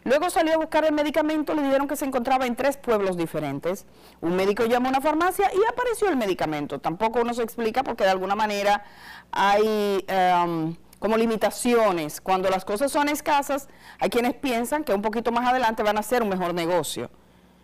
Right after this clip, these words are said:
Y, eh, las mascarillas, en este momento hay farmacias que ya no tienen mascarillas porque piensan que va a venir la necesidad de mascarilla, la están guardando para cuando llegue ese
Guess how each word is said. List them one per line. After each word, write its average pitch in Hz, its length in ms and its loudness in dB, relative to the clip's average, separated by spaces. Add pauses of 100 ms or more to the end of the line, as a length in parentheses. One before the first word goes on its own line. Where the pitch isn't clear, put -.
(480)
Y, 311 380 0
eh, 226 380 4
las 214 420 2
mascarillas, 240 920 0
en 208 160 -2
este 226 200 0
momento 240 440 0
hay 226 360 2
farmacias 233 500 0
que 214 140 -2
ya 220 180 0
no 247 220 0
tienen 220 280 -2
mascarillas 170 600 -2
porque 202 180 -4
piensan 202 320 -2
que 214 80 -4
va 196 100 4
a - 20 4
venir 196 340 -4
la 185 140 -6
necesidad 175 480 -2
de 185 60 -2
mascarilla, 254 600 0 (400)
la 175 220 2
están 202 720 0
guardando 302 640 0
para 220 220 2
cuando 214 240 -2
llegue 214 160 0
ese 247 240 -6